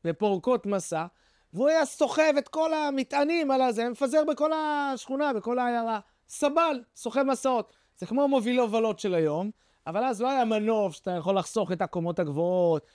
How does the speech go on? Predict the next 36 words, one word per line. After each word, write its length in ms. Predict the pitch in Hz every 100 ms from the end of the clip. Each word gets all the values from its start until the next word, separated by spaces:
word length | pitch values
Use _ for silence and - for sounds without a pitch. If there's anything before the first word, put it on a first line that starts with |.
| _ -
וכל 200 | 151 196
מיני 380 | 196 196 196
עגלות 560 | 190 165 180 202 226 202
שאתה 140 | -
יכול 200 | 180 160
להזיז 340 | 190 180 160 185
את 60 |
הכל 220 | 202 196 202
בנחת. 520 | 180 190 202 170 - _ -
היום 200 | 165 214
לא 60 |
סוחבים 300 | 226 247 262
מקררים 420 | 240 226 196 180 175
על 100 | 165
הגב. 360 | 151 135 120 - _ _ _
יש 220 | - -
מין 220 | 202 190 214
עגלה 320 | 185 196 202
מיוחדת, 460 | 190 151 160 190
אפילו 240 | 190 185 226
יורדת 260 | 226 247
מדרגות, 540 | 233 247 254 262 254 - _
אתה 100 | -
לוקח. 240 | 220 254 - _ _ _ _ _
אבל 140 | 135 185
אז 380 | 254 285 196 214
הוא 160 | - -
היה 80 | 196
עובד 240 | 226 262
קשה, 320 | - 220 302
פיזי, 400 | 269 285 339 226
הוא 60 | 147
היה 140 | 175
בן 100 | 175
אדם 180 | 151 175
חסון. 360 | - 165 139